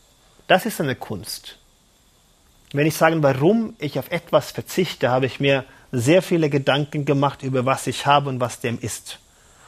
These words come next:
Und dafür habe ich höchsten Respekt. Eine intrinsisch getriebene Erklärung, warum ich etwas nicht tue, setzt eine hohe Bearbeitung von dem, was ist und mit dem, was sein könnte, voraus.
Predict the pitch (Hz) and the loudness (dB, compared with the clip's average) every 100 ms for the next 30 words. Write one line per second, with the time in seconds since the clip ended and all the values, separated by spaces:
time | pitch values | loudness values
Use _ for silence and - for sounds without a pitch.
0 | - 135 127 165 170 165 - 156 131 - | -2 0 4 2 2 -4 -6 -6 -6 -6
1 | - - - _ _ _ _ _ _ - | -12 -14 -20 _ _ _ _ _ _ -20
2 | - 131 127 113 - _ _ - 143 143 | -6 0 0 0 -12 _ _ -2 0 2
3 | 147 180 208 214 180 - 147 143 170 175 | 4 4 4 -2 -4 -2 0 2 2 2
4 | 170 151 143 - _ _ - - - 135 | 4 4 2 -4 _ _ -10 -6 2 4
5 | 156 175 151 135 156 202 196 139 165 - | 6 4 4 2 2 -2 -4 -6 -6 -2
6 | 143 - 139 202 - - - - - 156 | -2 0 2 2 2 -4 -14 -8 -2 -2
7 | - - _ _ _ _ _ _ - - | -2 -10 _ _ _ _ _ _ -12 0
8 | 175 - - 143 123 - 143 147 180 175 | 0 0 -4 -2 -2 0 4 6 6 4
9 | 143 135 143 147 139 151 143 143 135 139 | 4 2 4 2 0 -4 -4 -4 0 0
10 | 135 120 160 151 147 131 131 131 131 - | 0 -4 -6 -8 -6 -4 0 0 0 0
11 | 131 127 - 139 139 - 131 123 - - | -2 -2 -4 -4 -4 -2 0 0 -2 -10